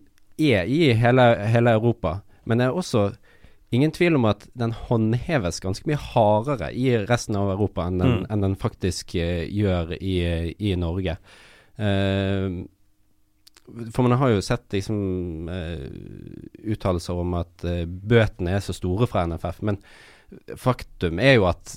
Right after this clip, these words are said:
Speaker 1: er jo at de ikke er det. Eh, når man ser på resten av,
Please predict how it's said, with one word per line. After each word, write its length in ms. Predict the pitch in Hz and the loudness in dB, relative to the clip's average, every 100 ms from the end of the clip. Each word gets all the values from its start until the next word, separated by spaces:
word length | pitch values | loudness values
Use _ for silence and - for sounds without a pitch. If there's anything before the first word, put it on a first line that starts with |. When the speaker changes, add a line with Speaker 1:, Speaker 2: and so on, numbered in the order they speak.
| - | -4
Speaker 1:
er 120 | 110 | 2
jo 80 | 95 | 2
at 100 | 90 - | 0 -6
de 200 | 95 87 | -8 -6
ikke 240 | 92 - 104 | -4 0 0
er 40 | |
det. 120 | 76 - - - - _ - | 0 -8 -14 -20 -20 _ -8
Eh, 500 | 98 95 90 90 92 - 92 | -2 0 0 0 -4 -8 -2
når 160 | 107 98 | 0 2
man 120 | 95 | 0
ser 240 | - 107 | 0 0
på 120 | - | 0
resten 380 | 92 90 - 82 | -2 -4 -4 -4
av, 240 | 82 80 | -4 -4